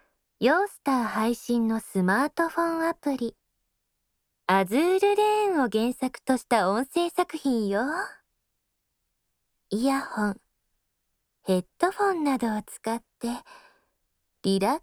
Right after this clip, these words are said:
クスできる場所で聞くのがおすすめね。じゃあ、指揮官様、音のチェックをしておきましょう。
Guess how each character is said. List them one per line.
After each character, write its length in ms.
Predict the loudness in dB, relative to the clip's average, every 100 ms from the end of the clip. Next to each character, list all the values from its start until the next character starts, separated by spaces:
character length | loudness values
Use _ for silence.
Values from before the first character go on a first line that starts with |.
| _
ク 100 | -6
ス 160 | -2 -2
で 140 | 0
き 120 | 2
る 120 | 0 0
場 120 | -2
所 120 | 0
で 120 | -2
聞 160 | -2 -4
く 120 | 0
の 140 | 0 0
が 160 | -2
お 60 | -4
す 160 | -8
す 180 | -10 -4
め 160 | -2 -2
ね。 320 | -4 -6 -8 _ _ _ _ _ _ _ _ _ -20 -20 -20 _ _ _ _ -20 -20 -20 -20 -20 -20 -12
じ 220 | -4 0
ゃ 200 | 0 -2
あ、 160 | -6 -12 -18 -20 -6
指 120 | -6 -2
揮 20 |
官 220 | -2 -2
様、 500 | -4 -6 -6 -6 -8 -14 -20 _ _ _ _ _ _ _ _ _ _ _ _ -4
音 300 | -2 0 0
の 140 | -2
チ 200 | 0 -2
ェ 20 |
ッ 20 | -2
ク 160 | -4 -4
を 60 |
し 120 | -4 -2
て 140 | -2
お 80 | -2
き 160 | -6
ま 140 | -6 -6
し 180 | -6
ょ 40 |
う。 20 | -8